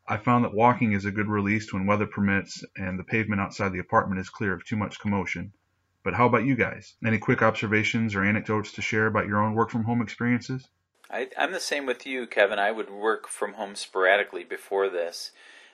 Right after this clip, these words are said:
Speaker 2: Uh, so for me, I think what's been helpful is finding different locations in the house to work. Uh, so one day I'll be at the kitchen table and one day I'll be in a spare room, you know, so that's been helpful.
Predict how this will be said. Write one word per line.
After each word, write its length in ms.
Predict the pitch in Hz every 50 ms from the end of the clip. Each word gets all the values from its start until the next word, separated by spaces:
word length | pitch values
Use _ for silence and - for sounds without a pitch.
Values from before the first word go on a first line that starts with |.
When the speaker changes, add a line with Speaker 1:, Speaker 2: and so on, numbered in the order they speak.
| _ -
Speaker 2:
Uh, 260 | 95 90 87 87 87
so 300 | 87 - - - 98 92
for 200 | - - - 92
me, 500 | 90 95 101 104 110 107 101 95 92 90 - - 101
I 160 | 98 90 90
think 240 | 92 - 104 101 -
what's 160 | 92 - -
been 160 | - 95 90
helpful 500 | - - 95 92 - - - 90 90 82 -
is 420 | - 85 85 85 85 82 85 - - _ - - - - _ _
finding 380 | _ - 101 98 95 92 90 85
different 320 | 104 104 - - 82 76
locations 580 | 90 90 - - 107 98 95 - 98 87 82 80
in 80 | 87 85
the 80 | 82
house 300 | 82 95 98 92 - -
to 120 | - 87 85
work. 460 | 85 87 85 82 - - - - - _ -
Uh, 220 | - 85 80 80
so 180 | 78 - - 85
one 240 | 82 87 92 92 90
day 200 | 85 85 85 85
I'll 160 | 82 85 85
be 240 | - 90 87 87 85
at 140 | 85 -
the 40 | -
kitchen 320 | - - - - - 92 82
table 420 | - 92 90 87 - 87 87 87
and 140 | 87 82 85
one 220 | 85 87 87 85
day 180 | 82 82 82 82
I'll 140 | 80 80 82
be 380 | - 90 87 85 85 85 - _ - - - - - _ _ -
in 120 | 87 85
a 60 | 82
spare 340 | - - - - 92 92 90
room, 380 | 87 90 92 92 90 87 87 87 85 - - _ _
you 120 | 92 90
know, 100 | 85 80
so 160 | 80 - -
that's 160 | 107 104 101 -
been 120 | 98 85
helpful. 500 | 82 90 90 92 - - 82 82 82 -